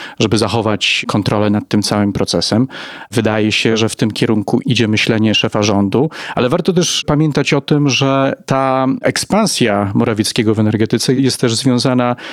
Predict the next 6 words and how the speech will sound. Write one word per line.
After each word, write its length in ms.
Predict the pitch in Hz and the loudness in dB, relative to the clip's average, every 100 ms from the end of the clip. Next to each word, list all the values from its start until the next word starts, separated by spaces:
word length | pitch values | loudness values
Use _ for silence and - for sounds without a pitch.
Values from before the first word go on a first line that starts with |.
| - - - | -14 -18 -10
z 160 | - 123 123 127 127 | -4 0 2 2 2
realizacją 540 | 123 123 120 123 - 120 | 2 0 2 0 0 0
przez 200 | - 120 | 0 0
niego 200 | 117 123 | 0 0
celów 260 | - 120 | 0 -2
politycznych. 720 | - 123 117 110 - - - | 0 -2 0 -2 0 -2 -2